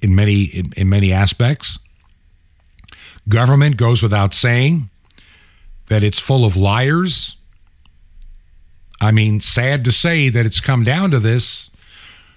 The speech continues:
Look at people like Adam Schiff in Congress, a professional liar. The man is incapable, I think, of even telling the truth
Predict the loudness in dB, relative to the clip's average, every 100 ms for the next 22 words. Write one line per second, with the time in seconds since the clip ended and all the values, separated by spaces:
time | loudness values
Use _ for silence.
0 | _ _ _ -4 -2 -2 0 0 2 2
1 | 0 -2 0 2 2 0 0 0 -2 -6
2 | -18 _ _ _ _ -20 -18 -20 -20 -20
3 | -20 -20 -20 -4 0 0 2 0 0 -2
4 | -6 -10 -4 -2 -2 -2 -2 -2 -2 0
5 | 0 2 2 2 2 0 0 2 2 2
6 | 2 0 -2 -6 -18 -20 -20 _ -2 -2
7 | -2 0 0 -2 -4 -2 -2 0 0 2
8 | 2 0 0 0 0 0 0 0 -2 -2
9 | -2 0 0 -2 -2 0 0 -2